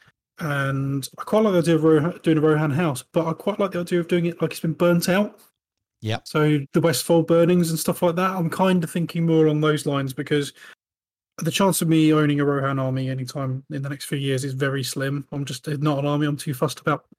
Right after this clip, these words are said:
Speaker 1: doing some of the models, the characters, beautiful. I'm, I'm totally up for doing them. I'd love to paint Eomer and, um, Theoden, the plastics at some point particularly, but I'm not too fussed about painting all them blooming horses.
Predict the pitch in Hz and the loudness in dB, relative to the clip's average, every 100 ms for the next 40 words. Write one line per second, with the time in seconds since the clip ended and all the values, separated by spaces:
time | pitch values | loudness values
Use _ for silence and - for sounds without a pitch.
0 | _ 165 160 165 160 175 160 160 131 139 | _ 2 2 2 0 0 4 4 4 0
1 | 131 - 151 135 139 143 - - 139 - | -2 -2 -2 0 -2 -4 -4 -6 -4 -4
2 | 147 135 139 147 147 180 143 151 147 151 | -4 -4 -4 -4 -2 0 0 0 0 0
3 | 143 147 139 139 139 - 156 - - 143 | 0 0 -2 -4 -4 -2 -2 -2 -4 -2
4 | 156 156 156 156 151 151 143 156 147 147 | 0 0 2 2 2 0 0 0 0 -4
5 | - - - _ - 156 160 160 - 160 | -8 -20 -20 _ 0 2 4 2 0 -2
6 | - 170 - 175 175 156 180 - 170 156 | -2 -4 -4 -4 -2 0 -2 -2 -4 0
7 | 185 202 - - - _ _ _ _ _ | 2 2 -2 -20 -20 _ _ _ _ _
8 | _ - 147 - 165 147 143 - 151 127 | _ -2 0 0 0 2 2 0 -4 -2
9 | 135 - 135 - 139 151 139 131 131 139 | -4 -4 -6 -4 -4 -4 -2 -2 -2 -2
10 | 131 147 139 135 131 | -2 -2 -4 -6 -8